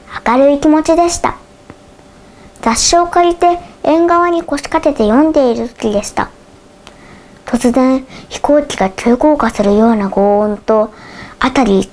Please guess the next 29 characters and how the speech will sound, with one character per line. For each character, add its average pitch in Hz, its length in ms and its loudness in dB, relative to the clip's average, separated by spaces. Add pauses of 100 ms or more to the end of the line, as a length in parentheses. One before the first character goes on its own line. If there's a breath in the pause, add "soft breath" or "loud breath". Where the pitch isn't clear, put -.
帯 233 120 0
を 262 140 0
叩 262 280 -2
き 262 160 0
つ - 80 -6
け 269 160 2
る 214 160 0 (220 loud breath)
凄 - 260 -2
ま 285 180 6
じ 302 120 0
い 294 120 4
音 226 220 -4
が 208 100 -4
し - 160 -8
ま 208 120 0
し - 100 -2
た。 - 200 -4 (1040 loud breath)
は - 160 -8
っ - 20 -18 (220)
と 285 80 0
目 262 180 2
を - 20 0
上 220 140 -2
げ 220 120 2
る 214 120 2
と、 214 320 -2 (440 loud breath)
裏 214 180 2
山 247 300 2
の 247 240 0